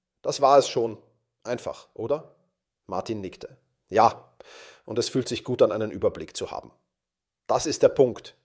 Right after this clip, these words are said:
rief Kronos. "Wenn du dir am Ende jeder Woche diese Zeit nimmst, bleibst du nicht nur auf Kurs, du wirst immer besser. Und morgen sprechen wir über etwas genauso Wichtiges. Pausen. Denn ohne die läuft gar nichts."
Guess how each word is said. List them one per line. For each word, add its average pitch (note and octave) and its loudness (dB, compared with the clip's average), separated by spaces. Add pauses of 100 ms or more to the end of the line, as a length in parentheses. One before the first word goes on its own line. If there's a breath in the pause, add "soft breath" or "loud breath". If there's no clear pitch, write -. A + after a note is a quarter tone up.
rief G2+ -8
Kronos. D#2 -12 (400 loud breath)
"Wenn D#3 0
du F3+ 2
dir E3+ 4
am C#3 -4
Ende D3+ 2
jeder D3+ 4
Woche C#3+ 4
diese C3 -6
Zeit - -2
nimmst, F3 -6 (240 soft breath)
bleibst - -2
du C3 0
nicht C#3 -8
nur B2 0
auf - -4
Kurs, G3+ 6 (200)
du A#2+ -8
wirst B2 -6
immer B2+ 0
besser. - -8 (420 soft breath)
Und - -18
morgen D3 4 (100)
sprechen A#2 -6
wir A#2 -2
über A#2 -4
etwas A2+ -6
genauso G#2 0
Wichtiges. - -16 (380)
Pausen. A#2 4 (600 soft breath)
Denn B2 0
ohne F3 6
die E3+ -6
läuft C3+ 6
gar B2+ 0
nichts." - -12